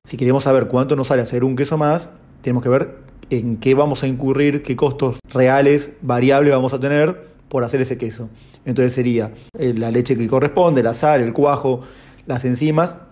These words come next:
horas extras porque no nos alcanza con, con la cantidad de horas que estamos haciendo y bueno, que precisamos poner al-, alguna hora extra en la empresa. Habíamos dicho que eran,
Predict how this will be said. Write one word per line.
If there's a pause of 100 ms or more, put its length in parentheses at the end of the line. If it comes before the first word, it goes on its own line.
(180)
horas
extras
porque
no
nos
alcanza
con,
con
la
cantidad
de
horas
que
estamos
haciendo
y
bueno,
que
precisamos (520)
poner
al-,
alguna
hora
extra
en
la
empresa. (200)
Habíamos
dicho
que
eran,